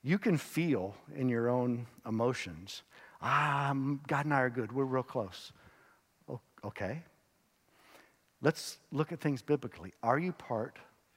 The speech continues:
of a worshiping community on a regular basis? Because if you're not, no matter what you feel,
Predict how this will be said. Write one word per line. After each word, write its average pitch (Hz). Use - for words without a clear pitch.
of 117
a 120
worshiping 135
community 117
on 107
a 104
regular 104
basis? -
Because 160
if 160
you're 160
not, 202
no 156
matter 143
what 147
you 160
feel, -